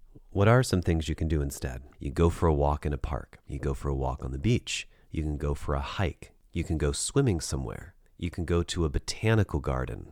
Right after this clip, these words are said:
You can get physical, take a dance class or a yoga class together, something that involves movement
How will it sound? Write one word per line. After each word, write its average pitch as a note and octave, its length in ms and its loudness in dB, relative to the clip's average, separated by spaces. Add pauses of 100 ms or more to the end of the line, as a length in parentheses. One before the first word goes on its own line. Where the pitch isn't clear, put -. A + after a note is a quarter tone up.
(120)
You G2 100 2
can F2 120 -4
get D2+ 160 -4
physical, A2 560 2
take - 240 -4
a C#2 40 -8
dance G2+ 340 4
class G2 480 2
or D2 80 0
a C#2+ 40 -2
yoga F#2+ 300 2
class F#2 340 0
together, F2 440 0
something G#2 540 0
that G2 100 2
involves E2 560 2
movement G2 720 -2